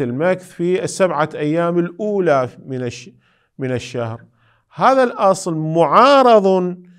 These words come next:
آه، في الأصل الجاري في الطرف الآخر. أيضًا هناك أصل يعني يجري في الطرف ال-، آه، الآخر في ماذا؟ في ظرفه، في زمانه.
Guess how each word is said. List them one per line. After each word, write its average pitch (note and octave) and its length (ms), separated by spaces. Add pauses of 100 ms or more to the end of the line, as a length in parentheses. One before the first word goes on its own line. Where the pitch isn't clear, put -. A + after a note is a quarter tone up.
(400)
آه، D3 680
في A3 720
الأصل G3+ 540
الجاري G#3 680
في - 100
الطرف E3+ 500
الآخر. C3+ 600 (120)
أيضًا E3 220
هناك E3+ 560
أصل F#3+ 360
يعني A2+ 520 (1000)
يجري C#3 680
في B2+ 140
الطرف G3+ 560
ال-، F3+ 220 (400)
آه، B2+ 520
الآخر D3 680
في F#3 260
ماذا؟ F#3 360
في E3+ 240
ظرفه، D#3 520
في D3 200
زمانه. C3+ 580